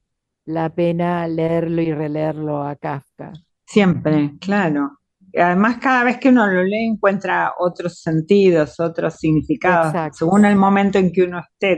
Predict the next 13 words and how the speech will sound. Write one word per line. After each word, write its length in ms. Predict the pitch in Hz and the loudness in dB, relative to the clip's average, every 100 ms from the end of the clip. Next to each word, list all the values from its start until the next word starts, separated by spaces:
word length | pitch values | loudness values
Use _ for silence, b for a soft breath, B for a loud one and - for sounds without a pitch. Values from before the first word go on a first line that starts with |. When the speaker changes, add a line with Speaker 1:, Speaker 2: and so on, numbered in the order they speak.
| - | -2
Speaker 2:
también, 460 | 156 160 156 156 - b b b b | -4 -2 -2 -2 -8 b b b b
Speaker 1:
Así 160 | 170 165 | -8 0
Speaker 2:
según 220 | 170 190 | 4 4
el 100 | 185 | 4
Speaker 1:
es. 40 | |
Speaker 2:
momento 480 | 180 180 185 185 180 | 4 4 2 2 0
por 120 | 180 | 2
el 120 | 175 165 | 0 -2
que 80 | |
esté 160 | 156 185 | -10 -8
pasando 460 | 175 170 170 175 175 | -6 -6 -4 -2 -2
el 100 | 175 | 0
mundo. 500 | 190 190 175 151 | 0 2 0 -2